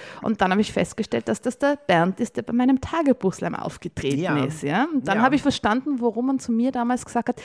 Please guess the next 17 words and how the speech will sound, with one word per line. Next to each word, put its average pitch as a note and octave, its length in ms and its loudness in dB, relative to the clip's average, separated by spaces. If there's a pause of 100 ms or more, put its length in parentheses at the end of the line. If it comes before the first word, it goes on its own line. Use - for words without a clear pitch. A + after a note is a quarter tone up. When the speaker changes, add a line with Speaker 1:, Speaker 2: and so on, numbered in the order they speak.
(240)
Speaker 1:
„Sprich - 400 4
den C#4 120 6
auf A#3+ 120 4
der A3+ 140 2
Tanzfläche G3 580 0
an, F3+ 180 2
der E3+ 100 2
macht D#3 260 0
bestimmt F3+ 420 -2
mit, D#3 320 2
der D#3+ 160 4
ist D#3 100 -4
eine F3 180 2
Bü-, - 280 -6
eine E3+ 260 0
Bühnenfigur.“ G3 680 2
Und D#3+ 400 -2